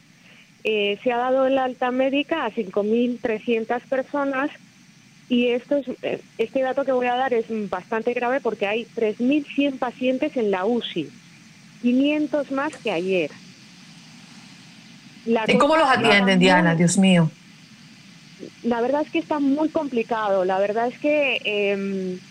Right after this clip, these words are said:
Speaker 1: no nos, por desgracia, el ser humano no se da cuenta de, de la gravedad de las cosas hasta que esto le afecta directamente.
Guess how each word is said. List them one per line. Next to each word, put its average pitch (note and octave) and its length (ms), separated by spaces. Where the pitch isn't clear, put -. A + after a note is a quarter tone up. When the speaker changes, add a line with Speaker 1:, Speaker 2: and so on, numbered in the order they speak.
Speaker 1:
no B3+ 160
nos, C#4+ 280
por A3 180
desgracia, A#3 440
el C4+ 80
ser C4+ 120
humano C4+ 320
no A#3+ 140
se C4 120
da B3+ 200
cuenta C#4 460
de, G3+ 220
de F#3+ 140
la F#3 120
gravedad F#3+ 420
de A#3+ 100
las B3 200
cosas C4+ 420
hasta G3+ 300
que G3+ 120
esto A#3 340
le G#3+ 100
afecta G#3+ 400
directamente. G#3 840